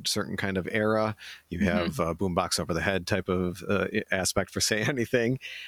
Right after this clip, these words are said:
Speaker 1: Uh, Weird Science has, I think, a little more new wave and quirky stuff that fits the film better and highlights some of the unique aspects of the eighties. So I, I like to celebrate that from comparing these two.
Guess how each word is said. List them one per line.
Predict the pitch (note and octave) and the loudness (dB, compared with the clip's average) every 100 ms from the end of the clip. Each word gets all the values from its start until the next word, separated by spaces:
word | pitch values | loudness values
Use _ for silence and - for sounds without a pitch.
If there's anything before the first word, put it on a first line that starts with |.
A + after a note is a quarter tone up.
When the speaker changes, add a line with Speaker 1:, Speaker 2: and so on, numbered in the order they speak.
| - - | -8 -2
Speaker 1:
Uh, | A#2+ B2+ | 0 0
Weird | A#2 E3 F3 | 0 0 0
Science | E3+ D#3+ D#3+ - | -2 -2 -2 -2
has, | D3 C#3+ C#3+ C3 - - | 0 0 0 0 -2 -2
I | B2+ | -4
think, | C3 D3 | -2 -2
a | |
little | C3 C3 | 0 0
more | B2+ B2+ B2 | 0 0 0
new | A2+ A#2 | 0 2
wave | G#2+ A2+ A#2 A#2 | 0 0 0 -2
and | F#2 | -4
quirky | - A#2 A#2 D3 | -2 -2 0 0
stuff | - C#3+ D3 C#3+ - | 2 2 0 -2 0
that | G#2 - | 0 2
fits | - A#2+ - | 0 2 2
the | A2+ | -2
film | - - A#2 D3 | -4 0 0 2
better | D#3+ E3+ F3 E3+ | 0 2 0 -2
and | - A2 A2 | -2 -2 -2
highlights | G#2+ A#2 C3 B2+ - | -2 -2 0 0 0
some | - A#2 | 0 2
of | A2+ A2+ G2+ - | 2 0 -4 0
the | G#2 | 2
unique | G#2 G#2 G#2 G#2 | 2 2 2 0
aspects | F2 G2 - F2+ - | 0 0 0 0 0
of | - F2 | -2 -2
the | F2 | -2
eighties. | F2 E2 C#2+ - | 0 0 0 0
So | F2+ | 2
I, | F#2 G2+ | 0 2
I | |
like | G2 G2+ | 0 0
to | |
celebrate | - G2 - - - | 0 0 -2 -2 0
that | - D2+ - - | 2 2 2 0
from | - D2+ - - - - - | 0 0 -2 -8 -18 -8 0
comparing | A2 A#2 F#2+ | 4 6 4
these | F2+ F2 | 4 4
two. | D#2+ | 2